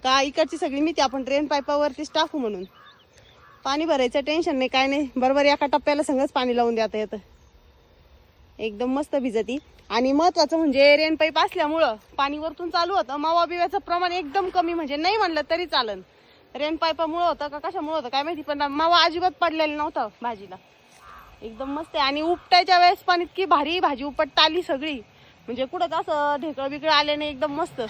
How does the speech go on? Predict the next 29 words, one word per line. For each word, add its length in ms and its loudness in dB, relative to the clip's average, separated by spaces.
एक 160 -4
तर 60 4
असं 180 6
वाटलं 260 8
होतं 120 6
आज 200 4
काय 100 6
भिजून 300 2
होतच 360 4
नाही, 140 4
कारण 380 4
लाईटच 400 4
टिकत 260 0
नव्हती. 300 -2
आता 160 -8
इकडची 380 0
जी 100 2
आपलं 500 6
वावर 280 8
आहे 180 6
एवढं 220 2
नीट 160 -4
करायचं 320 0
राहिलेलं 340 0
आहे, 80 -4
चाललंय 300 2
आमचा 220 0
विचार 260 -2
आता 220 0